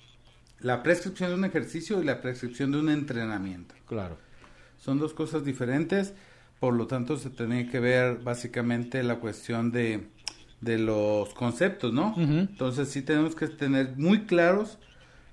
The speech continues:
Speaker 1: la diferencia que existe entre ejercicio, actividad física y deporte.
Speaker 2: Sí.
Speaker 1: Todos conocemos por ahí que la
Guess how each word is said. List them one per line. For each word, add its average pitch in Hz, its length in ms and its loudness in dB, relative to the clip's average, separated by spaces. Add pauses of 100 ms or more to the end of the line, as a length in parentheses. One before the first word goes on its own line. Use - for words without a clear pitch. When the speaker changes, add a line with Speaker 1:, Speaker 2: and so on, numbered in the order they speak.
Speaker 1:
la 127 140 2
diferencia 135 480 -2
que 143 60 -2
existe 143 360 -6
entre 143 200 0
ejercicio, 123 500 -6
actividad 123 380 -4
física 120 400 -10
y 113 40 -2
deporte. 131 480 -4 (680)
Speaker 2:
Sí. 110 220 -2
Speaker 1:
Todos 123 260 -2
conocemos 127 580 2
por 117 200 -2
ahí 110 160 0
que 131 160 0
la 104 280 -2